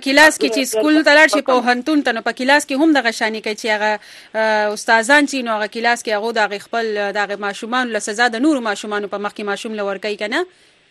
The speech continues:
Speaker 2: او ته یې غوږونه ونیسه او دا وکړه،
Speaker 1: او،
Speaker 2: او
Speaker 1: او د
Speaker 2: دا
Speaker 1: خلکو د
Speaker 2: ډېر
Speaker 1: نورو
Speaker 2: ښه
Speaker 1: ماشومانو
Speaker 2: کوي
Speaker 1: په
Speaker 2: که
Speaker 1: مخ
Speaker 2: نه؟
Speaker 1: کې.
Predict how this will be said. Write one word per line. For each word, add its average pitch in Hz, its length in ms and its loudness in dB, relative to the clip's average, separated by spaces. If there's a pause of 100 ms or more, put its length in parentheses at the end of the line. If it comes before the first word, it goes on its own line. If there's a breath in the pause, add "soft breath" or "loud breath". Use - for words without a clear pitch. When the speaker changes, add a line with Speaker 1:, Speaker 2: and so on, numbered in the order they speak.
(600)
Speaker 2:
او 185 380 -4
ته 214 180 -2
یې 214 120 0
غوږونه 214 360 -4 (100)
ونیسه 202 220 -4
او 190 120 -2
دا 208 300 -2
وکړه، 190 220 -2 (180)
Speaker 1:
او، 214 160 2
Speaker 2:
او 190 200 -2
Speaker 1:
او 202 120 0
د 202 120 0
Speaker 2:
دا 220 120 -2
Speaker 1:
خلکو 302 180 0
د - 80 0
Speaker 2:
ډېر 262 140 2
Speaker 1:
نورو 320 160 4
Speaker 2:
ښه 254 80 0
Speaker 1:
ماشومانو 262 380 -2
Speaker 2:
کوي 254 120 -2
Speaker 1:
په - 20 -4
Speaker 2:
که 247 120 0
Speaker 1:
مخ - 100 -10
Speaker 2:
نه؟ 226 60 -14
Speaker 1:
کې. 170 120 -10